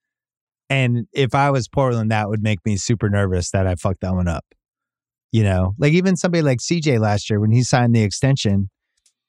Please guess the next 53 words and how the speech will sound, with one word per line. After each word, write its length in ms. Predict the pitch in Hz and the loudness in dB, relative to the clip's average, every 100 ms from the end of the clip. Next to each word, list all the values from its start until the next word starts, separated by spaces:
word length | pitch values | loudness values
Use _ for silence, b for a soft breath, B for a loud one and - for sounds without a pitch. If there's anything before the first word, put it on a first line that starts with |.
| _ _ _ _ | _ _ _ _
he 200 | - 139 | -2 0
w-, 180 | 139 - | 0 0
he, 300 | 143 156 156 | 0 0 -2
he's 300 | 143 175 - | -2 -2 -2
kind 220 | - 175 | 0 2
of 100 | 160 | 2
in 60 | 156 | 2
that 200 | 135 104 | 2 0
three 400 | - 135 139 143 | -4 0 2 2
for 200 | - 131 | 2 0
ninety. 520 | 120 117 127 135 135 | 2 2 2 2 2
He's 280 | 135 - 120 | 0 0 2
always 240 | 123 127 113 | 2 2 0
kind 220 | 139 120 | 0 0
of 80 | 113 | 0
stayed 240 | - 123 | 2 2
in 80 | 120 | 2
that 140 | 117 107 | 2 2
range, 360 | 123 135 131 | 2 0 -2
but 100 | 135 | -2
it 60 | 123 | 0
was 180 | 113 104 | 0 0
never 340 | 143 165 123 | 0 2 0
a 120 | 107 | 0
five 400 | - 127 117 117 | -2 -2 0 -2
for 120 | - 113 | -4 -4
one 220 | 120 110 | -2 -4
seventy. 580 | - 120 127 92 87 107 _ _ _ _ _ _ _ _ - | -6 -4 -2 -4 -4 -8 _ _ _ _ _ _ _ _ -2
You 120 | 127 | 0
know, 160 | 113 | 2
I 180 | 104 117 | 0 -2
think 200 | 143 226 | -2 0
when 100 | 226 170 | 2 2
you 80 | |
get 160 | 139 156 | 2 0
to 100 | 151 | -2
the 100 | 113 | -2
five 520 | - 139 139 143 143 131 | -2 0 2 2 0 0
and 120 | 110 | -2
you, 120 | 110 | -2
that 180 | 123 117 | -2 -2
number 260 | 131 135 127 | 0 0 0
gets 220 | 123 - | -2 -2
past 320 | - 131 - | -2 -2 -2
one 160 | 127 117 | -2 -2
fifty, 460 | - 135 - 113 | -2 -4 -2 -2
man, 400 | 95 113 113 95 113 | 0 0 0 -4 -4
you 140 | 160 | -4
better 280 | 180 180 139 | 0 0 2
be 160 | 123 | 2
an 80 | 104 | 0
all-star 640 | 107 117 - 107 95 92 85 - | 0 -2 -4 -6 -4 -4 -6 -6
close. 520 | 113 92 90 - | -4 -4 -4 -6